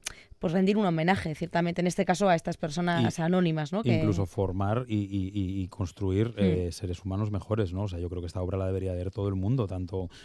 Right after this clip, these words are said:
Speaker 2: nuevas generaciones que no les enseñamos en los colegios e institutos lo que pasó aquí hace cuatro días,
Speaker 1: Ujú.
Speaker 2: como los negacionistas y los desmemoriados que no saben o no quieren saber lo que pasó aquí
Speaker 1: Ujú.
Speaker 2: antes de ayer. Entonces, yo creo que es muy, muy recomendable para cualquiera.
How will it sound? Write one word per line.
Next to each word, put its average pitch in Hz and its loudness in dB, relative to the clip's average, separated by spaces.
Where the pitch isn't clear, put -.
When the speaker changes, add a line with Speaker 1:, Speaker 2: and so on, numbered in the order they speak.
Speaker 2:
nuevas 104 4
generaciones 104 -2
que - -8
no 92 -2
les 98 0
enseñamos 95 -2
en 95 -4
los 90 -4
colegios 98 -6
e 98 -2
institutos 95 -4
lo 107 -2
que - -8
pasó 82 -8
aquí 87 -4
hace 87 -2
cuatro 101 0
días, 110 2
Speaker 1:
Ujú. 202 2
Speaker 2:
como 123 6
los 87 -2
negacionistas 90 -4
y 98 0
los 92 2
desmemoriados 92 0
que 92 -6
no 90 -4
saben 98 -2
o 98 2
no 95 0
quieren 90 -4
saber 85 -6
lo 98 -4
que 107 -4
pasó 90 -8
aquí 85 -6
Speaker 1:
Ujú. 92 2
Speaker 2:
antes 92 -4
de 85 -8
ayer. 104 0
Entonces, 90 -4
yo 85 -8
creo 85 -10
que 90 -6
es 87 -6
muy, 95 2
muy 98 2
recomendable 85 -8
para 85 -10
cualquiera. 87 -8